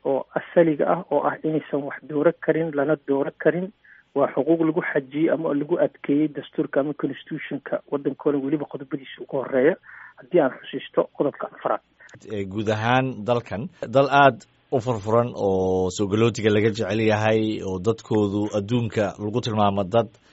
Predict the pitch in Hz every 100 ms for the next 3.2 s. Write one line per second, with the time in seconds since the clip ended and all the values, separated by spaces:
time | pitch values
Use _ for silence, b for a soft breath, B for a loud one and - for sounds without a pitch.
0 | b - 107 - 110 113 120 120 - 104
1 | 95 92 92 87 - 127 123 104 85 -
2 | 98 95 98 101 - 120 120 92 98 85
3 | 110 135